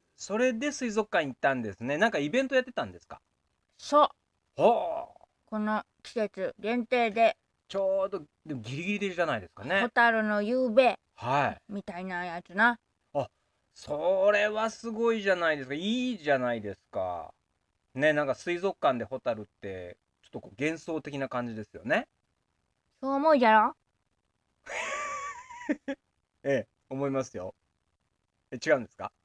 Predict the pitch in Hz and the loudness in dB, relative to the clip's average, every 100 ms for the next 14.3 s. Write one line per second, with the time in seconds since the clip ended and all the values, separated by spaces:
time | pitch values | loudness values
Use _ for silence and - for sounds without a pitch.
0 | _ _ _ _ _ 294 302 294 320 277 | _ _ _ _ _ -2 0 2 0 0
1 | 247 240 - 269 247 196 _ _ _ _ | -2 -2 -2 0 2 -2 _ _ _ _
2 | _ _ _ _ _ _ - - 185 208 | _ _ _ _ _ _ -20 -10 -2 -2
3 | - 139 156 147 143 - 240 254 285 285 | 0 -4 -2 -2 -2 -4 0 2 4 2
4 | 247 269 220 269 262 240 214 185 175 - | 2 -2 2 4 4 2 -2 -4 -8 -6
5 | 233 240 233 - 254 247 240 254 233 220 | -4 -2 -4 -6 -4 -2 -2 0 0 0
6 | 202 - 147 - _ _ _ _ _ _ | -8 -12 -18 -20 _ _ _ _ _ _
7 | _ _ - 139 - _ _ _ _ _ | _ _ -14 -12 -12 _ _ _ _ _
8 | _ _ _ - - - - 123 - - | _ _ _ -16 -14 -12 -4 -4 -4 -8
9 | - - - - - - _ _ _ _ | -4 -4 -6 -14 -14 -14 _ _ _ _
10 | _ _ _ _ - - 220 - _ - | _ _ _ _ -14 -12 -12 -16 _ -8
11 | 175 180 143 110 107 - 147 139 - 123 | -4 0 2 2 0 -4 0 0 0 -6
12 | 92 - 95 - _ _ _ _ _ _ | -6 -18 -20 -20 _ _ _ _ _ _
13 | _ - 120 127 127 123 - - 784 740 | _ -8 -2 -2 0 -2 -4 -14 -14 -14
14 | 784 - - | -14 -18 -18